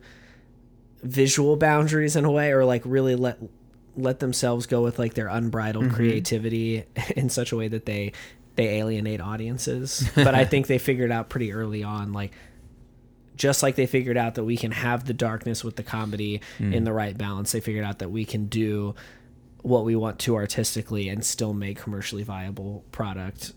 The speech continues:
Speaker 2: Yeah.
Speaker 1: uh, without really sacrificing for either one of those things.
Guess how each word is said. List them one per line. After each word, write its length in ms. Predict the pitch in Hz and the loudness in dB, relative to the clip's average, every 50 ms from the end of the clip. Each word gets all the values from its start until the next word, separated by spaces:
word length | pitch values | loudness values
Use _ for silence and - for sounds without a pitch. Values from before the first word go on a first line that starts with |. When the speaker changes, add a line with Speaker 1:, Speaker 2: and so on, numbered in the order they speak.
| - | -2
Speaker 2:
Yeah. 640 | - 107 101 92 - 110 104 98 95 87 85 90 65 57 - - - - - - - - _ - - - - - | 0 2 2 4 2 2 0 -2 -4 -6 -8 -10 -12 -14 -18 -20 -20 -20 -20 -20 -20 -20 _ -20 -20 -20 -20 -16
Speaker 1:
uh, 60 | - | -10
without 400 | - 123 123 117 120 107 107 92 | -6 -4 -2 0 0 0 -2 -2
really 240 | 107 110 107 107 107 | -2 -2 -2 -2 -2
sacrificing 840 | - - - 107 104 - 113 110 - 107 101 101 101 - 104 101 | -2 -2 -2 -2 -4 -4 -6 -6 -6 -6 -6 -6 -6 -6 -6 -8
for 160 | 101 - 107 90 | -10 -10 -10 -8
either 360 | 71 90 98 92 98 98 98 | -6 -6 -6 -6 -6 -6 -8
one 180 | 95 101 95 | -8 -8 -8
of 140 | 95 98 120 | -8 -10 -10
those 280 | - 78 76 - - - | -10 -10 -10 -8 -8 -8
things. 420 | - 71 65 60 90 117 - - | -8 -10 -10 -10 -10 -10 -12 -12